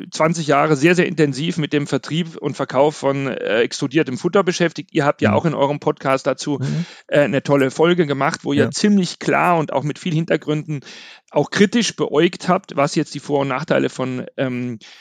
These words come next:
Speaker 1: extrudiertem Futter ist. Kann ich nur
Speaker 2: Korrekt.
Speaker 1: empfehlen, reinzuhören.
Speaker 2: Ja, genau. Das ist der Napfgespräche-Podcast. Ich glaub, die Folge neunundzwanzig, Hilfe, welches Futter soll ich füttern?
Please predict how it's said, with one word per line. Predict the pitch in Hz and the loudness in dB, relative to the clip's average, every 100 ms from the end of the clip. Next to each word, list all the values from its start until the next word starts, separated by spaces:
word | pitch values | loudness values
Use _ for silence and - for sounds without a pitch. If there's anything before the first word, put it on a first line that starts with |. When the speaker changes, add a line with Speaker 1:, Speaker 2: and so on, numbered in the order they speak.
| - - | -14 -10
Speaker 1:
extrudiertem | - 135 131 123 - | -8 -4 -2 -2 -2
Futter | 185 220 | 0 2
ist. | 135 - | 0 -2
Kann | 151 | -2
ich | 135 | -2
nur | 139 | 0
Speaker 2:
Korrekt. | 113 117 | 0 0
Speaker 1:
empfehlen, | 135 | -2
reinzuhören. | 131 147 190 175 180 190 | 0 0 2 2 2 2
Speaker 2:
Ja, | 156 135 | 0 0
genau. | 104 117 85 67 | 0 0 -2 -6
Das | - 87 | -8 -6
ist | - - - | -6 -4 0
der | 87 87 85 78 | 2 4 2 4
Napfgespräche-Podcast. | 95 - - - - - 78 82 - 76 - 71 - - - | 2 2 -4 -4 -4 -2 -2 -2 -4 -6 -4 -4 -4 -8 -12
Ich | - | -6
glaub, | 82 82 - | -2 -2 -2
die | 76 | -8
Folge | - 90 87 82 | 0 2 2 2
neunundzwanzig, | 80 80 85 90 87 - 95 98 - 71 - | 4 4 4 4 2 2 0 0 0 -4 0
Hilfe, | 95 90 - 82 78 | 0 0 2 2 4
welches | 82 85 - | 2 0 -2
Futter | - 85 | -2 0
soll | 76 71 | 0 -4
ich | - | -6
füttern? | 69 60 | -6 -6